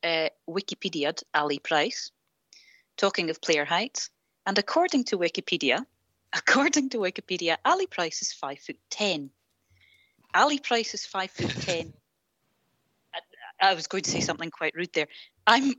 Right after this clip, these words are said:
Speaker 1: I'm five foot eight, and <laughs> I have stood next to Ali Price, and he is never five foot ten in a million years.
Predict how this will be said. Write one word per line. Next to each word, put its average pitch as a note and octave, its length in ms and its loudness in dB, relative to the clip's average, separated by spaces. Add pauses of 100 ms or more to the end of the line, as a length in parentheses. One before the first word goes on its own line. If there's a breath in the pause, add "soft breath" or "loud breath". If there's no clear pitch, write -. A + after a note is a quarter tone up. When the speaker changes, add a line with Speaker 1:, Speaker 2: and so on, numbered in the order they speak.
Speaker 1:
I'm C#4 220 2
five A#3+ 320 -2
foot G3+ 180 -6
eight, D#3+ 420 -2 (520)
and - 200 0
<laughs> - 40 -12
I - 360 2
have A#3+ 140 0
stood - 320 -8
next F3+ 300 -6
to F3+ 180 -6
Ali F3 200 -8
Price, D3+ 500 -8
and E3 120 -10
he D#3+ 140 -16
is D#3 120 -14
never E3+ 380 -8
five D#3 300 -4
foot - 160 -12
ten D3 160 -2
in C#3 60 -6
a - 20 -8
million B2+ 220 -8
years. B2 200 -8